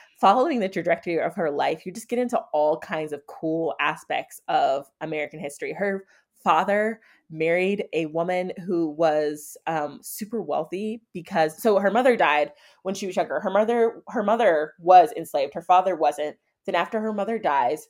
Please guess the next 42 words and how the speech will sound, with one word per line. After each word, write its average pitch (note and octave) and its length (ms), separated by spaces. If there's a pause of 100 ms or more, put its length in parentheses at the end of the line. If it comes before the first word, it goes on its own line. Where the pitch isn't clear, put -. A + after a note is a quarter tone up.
her G3 140
father F3 360
marries D#3+ 380
this - 180 (120)
wealthy F#3+ 320
Black F3 340
woman E3 420
who G#3+ 140
is G#3 220
wealthy F3 320
because D#3+ 320
her F3 100
family D#3 500 (400)
owns D#3+ 640 (480)
slaves. C#3+ 720 (680)
But G3+ 300
he's A#3 360
married G3 280
to F#3+ 80
her, F3 280
but, A2+ 100
like, C3+ 180
he's A#3+ 580
an G#3 100
abolitionist. E3 920
It's, A3 180
it's, C#4 340
there's C4+ 240
just D#4+ 200
all G#3 300
of A3 60
this, F#3+ 180
like, E3 260 (300)
when G3 160
you G#3+ 100
get G3+ 200
into B3+ 180
her C#4 160
life F3 320
and G3+ 100
you D#3+ 140
touch - 400